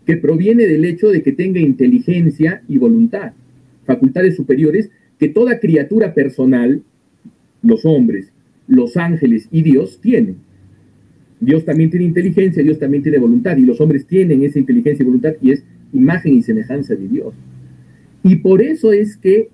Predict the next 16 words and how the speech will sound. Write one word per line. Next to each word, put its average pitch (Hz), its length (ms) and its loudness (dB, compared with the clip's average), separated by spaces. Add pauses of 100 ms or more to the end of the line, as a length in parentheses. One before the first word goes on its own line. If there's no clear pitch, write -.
(160)
a 175 120 0
diferencia 196 720 0
del 156 180 2
alma 180 320 -2
vegetal 120 680 -2 (360)
y 147 120 0
del 131 200 4
alma 170 320 -2
animal, 120 520 0 (400)
el 185 160 2
alma 269 220 2
espiritual 156 760 -2
de 135 100 2
los 127 120 -2
seres 156 260 -2
humanos 110 560 -2